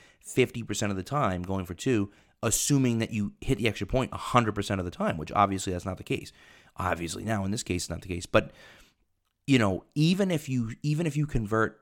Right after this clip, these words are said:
forty, you know, if, if you convert fifty-five or sixty-five percent, you're scoring way more points. The problem is, is that that's theoretically over the course of the season. You're not talking about the course of the season. You're talking about one game. And so, you know, if you have a situation like this where you're gonna score two touchdowns in one game,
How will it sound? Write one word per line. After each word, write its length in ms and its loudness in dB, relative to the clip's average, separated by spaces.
forty, 640 0
you 140 -2
know, 180 -2
if, 160 -12
if 140 -8
you 100 -6
convert 360 0
fifty-five 540 4
or 60 0
sixty-five 460 0
percent, 420 -2
you're 120 2
scoring 400 2
way 220 6
more 200 0
points. 280 -8
The 80 -4
problem 400 2
is, 180 0
is 60 -6
that 320 0
that's 340 4
theoretically 560 2
over 180 0
the 80 -4
course 280 -6
of 60 -10
the 60 -6
season. 480 -4
You're 100 0
not 140 0
talking 200 0
about 120 4
the 60 -6
course 240 -6
of 40 -12
the 80 -6
season. 260 -4
You're 80 -4
talking 160 -4
about 180 -4
one 400 2
game. 440 -4
And 200 4
so, 340 4
you 120 0
know, 160 4
if 140 -2
you 80 4
have 100 6
a 60 0
situation 380 0
like 80 -2
this 140 0
where 100 0
you're 80 -2
gonna 140 -2
score 220 -6
two 280 -4
touchdowns 500 0
in 160 -2
one 220 0
game, 440 0